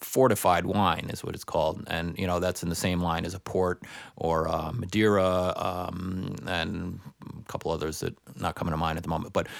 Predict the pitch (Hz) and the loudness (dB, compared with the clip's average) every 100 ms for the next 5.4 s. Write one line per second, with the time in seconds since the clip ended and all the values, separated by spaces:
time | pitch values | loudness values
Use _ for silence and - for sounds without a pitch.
0 | - 104 104 - 98 139 - 110 101 101 | 0 4 6 4 6 6 6 4 2 2
1 | 101 113 120 107 98 - 107 104 - 92 | 6 8 10 8 4 2 4 4 6 4
2 | 87 90 92 95 - 82 87 87 85 85 | 4 0 2 2 2 2 2 0 -2 -4
3 | 87 - - - - - - 104 92 85 | -6 -10 -14 -14 -8 -6 4 4 4 0
4 | 87 87 - - 85 87 82 80 87 92 | 0 0 -4 -2 0 2 0 0 0 0
5 | 90 90 87 87 | 0 0 0 -2